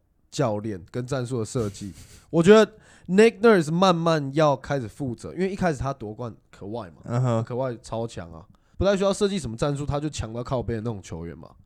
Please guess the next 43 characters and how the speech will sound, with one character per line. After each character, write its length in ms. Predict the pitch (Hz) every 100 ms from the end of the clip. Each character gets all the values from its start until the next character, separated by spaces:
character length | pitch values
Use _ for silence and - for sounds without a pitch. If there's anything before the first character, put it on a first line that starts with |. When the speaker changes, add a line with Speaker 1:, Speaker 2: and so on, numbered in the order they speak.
| _
Speaker 1:
因 60 | -
为 60 | 135
他 80 |
都 100 | 127
单 240 | 135 113 123
打， 160 | 120 - _
Speaker 2:
嗯。 200 | - 123 113
Speaker 1:
啊， 80 | 139
他 100 | 156
单 180 | 151
打 160 | 151 120
一 40 |
个 60 | 123
人 100 | 131
就 80 | 151
把 160 | 127
大 120 | 104 135
家 120 | 131
打 200 | 123 87
爆 200 | - 110
啊， 120 | 92
Speaker 2:
<laughs> 0 |
是 60 | 135
啊。 220 | 131 131
Speaker 1:
就 140 | 127
没 100 | 131
问 120 | 127
题。 140 | 117 107
然 100 | 151
后 60 | 202
你 80 | 226
有 40 |
没 60 | 196
有 60 |
发 200 | 165 160
现 240 | 156 165 113 -
他 160 | 202
的 140 | 214 196
人 300 | 135 123 123
都 160 | 151
这 100 | 156
么 140 | 160 127
强， 280 | - 95